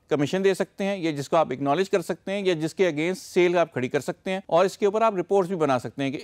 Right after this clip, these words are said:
इस बंदे की वजह से हमारी कितनी सेल हुई है। अगर आपके पास ये पहले से रजिस्टर्ड है, well and good, if not, you can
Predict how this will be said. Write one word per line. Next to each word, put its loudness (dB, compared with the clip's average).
इस 2
बंदे 0
की 0
वजह 2
से -2
हमारी 2
कितनी -4
सेल 0
हुई -6
है। -16
अगर 2
आपके 2
पास 4
ये 0
पहले 2
से 0
रजिस्टर्ड 0
है, 4
well 2
and -2
good, 2
if -6
not, 2
you 0
can -4